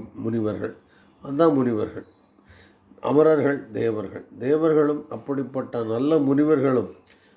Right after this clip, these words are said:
ஆவத்தனம் என்று, ஆவத்தனம் அப்படின்னா ஆபத்து தனம், அதாவது இங்கிலீஷை சொன்னா சட்டுன்னு உங்களுக்கு புரிஞ்சிடும். எமர்ஜென்சி ஃபண்டு, நமக்கு எப்பொழுது ஆபத்து ஏற்படுமோ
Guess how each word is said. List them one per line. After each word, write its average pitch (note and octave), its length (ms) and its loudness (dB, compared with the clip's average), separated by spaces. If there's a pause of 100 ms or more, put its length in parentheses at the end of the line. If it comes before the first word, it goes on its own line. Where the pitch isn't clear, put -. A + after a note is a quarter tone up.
(240)
ஆவத்தனம் C#3+ 1040 0
என்று, A2+ 640 -2 (180)
ஆவத்தனம் B2 880 0 (540)
அப்படின்னா B2 480 -4
ஆபத்து C#3+ 1120 2 (100)
தனம், A#2 500 -6 (220)
அதாவது C#3 640 0 (480)
இங்கிலீஷை D3+ 420 0
சொன்னா D3+ 280 2
சட்டுன்னு C#3+ 340 0
உங்களுக்கு C3 460 0
புரிஞ்சிடும். C3 280 -2
எமர்ஜென்சி D3 840 2
ஃபண்டு, B2 420 -2 (720)
நமக்கு B2+ 380 0
எப்பொழுது C#3+ 460 2
ஆபத்து D3 500 2
ஏற்படுமோ B2 800 -2